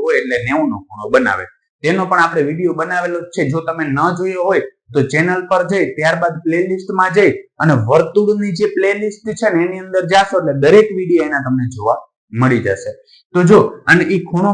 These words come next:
કેટલાના આપેલા છે? તો કે નેવું અંશના આપેલા છે. અને આ કેના ઉપરથી આપણે કર્યું છે પ્રમેય? દસ પોઇન્ટ એક પરથી આપણે ખબર પડી છે કે ઈ ખૂણા કેટલાના છે? નેવું ના છે. તો જો અહીંયા જોઈએ તો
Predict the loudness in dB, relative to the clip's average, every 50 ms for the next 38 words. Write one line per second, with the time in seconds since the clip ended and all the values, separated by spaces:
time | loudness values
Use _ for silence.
0 | 4 2 4 4 4 2 2 2 2 2 4 6 6 6 6 4 2 0 -4 -4
1 | -4 -2 0 0 0 2 2 4 4 6 6 6 4 4 2 0 -2 -2 -6 -8
2 | -6 -4 -4 -4 -4 -6 -10 _ _ _ -2 0 2 2 2 2 2 -2 -4 -8
3 | -14 -18 -20 -20 _ _ _ _ _ 2 4 4 4 4 2 0 0 0 2 2
4 | 2 2 0 0 -2 -2 -2 -2 -2 -2 0 0 0 2 2 0 -2 -2 -2 0
5 | 0 0 0 -2 -6 -6 0 0 0 0 0 -2 -2 0 2 2 2 4 2 2
6 | 2 2 -4 _ _ _ _ _ _ _ _ _ _ _ _ _ _ _ _ _
7 | _ _ -2 2 4 4 4 4 -2 -6 -4 -2 2 2 2 2 0 -6 -12 -14
8 | _ 2 2 2 2 2 -2 -2 -2 -2 -2 -2 0 0 0 2 0 -2 -4 -4
9 | -6 -6 -8 -8 -8 -6 -6 -4 -2 -2 -2 -4 -6 -10 -10 -10 -10 -10 -8 -4
10 | 0 0 0 0 0 -2 -4 -4 -4 -4 -4 -6 -10 -12 -14 -14 -14 _ _ _
11 | _ _ _ -6 -4 -2 -2 -2 -4 -6 -8 -8 -10 -10 -12 -14 -16 -16 _ _
12 | _ _ _ _ _ 2 4 6 6 6 4 4 2 2 2 0 0 0 2 2
13 | 2 4 6 6 6 6 6 2